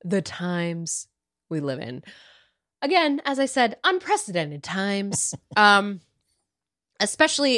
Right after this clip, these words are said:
Speaker 1: if these news stories <laughs> have anything to say about the times that we're in. So,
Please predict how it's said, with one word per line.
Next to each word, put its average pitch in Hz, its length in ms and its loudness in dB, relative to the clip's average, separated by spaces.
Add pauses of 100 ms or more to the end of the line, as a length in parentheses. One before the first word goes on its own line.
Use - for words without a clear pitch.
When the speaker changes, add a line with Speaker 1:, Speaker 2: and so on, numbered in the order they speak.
Speaker 1:
if 208 220 4 (240)
these 233 600 -2 (840)
news 247 340 2
stories 170 840 -2
<laughs> - 40 -2
have - 220 0
anything 226 360 2
to 190 60 -2
say 190 240 4
about 170 180 -2
the 170 80 -2
times 165 280 -2
that 156 140 -2
we're 233 180 4
in. 165 280 0 (540)
So, 233 500 6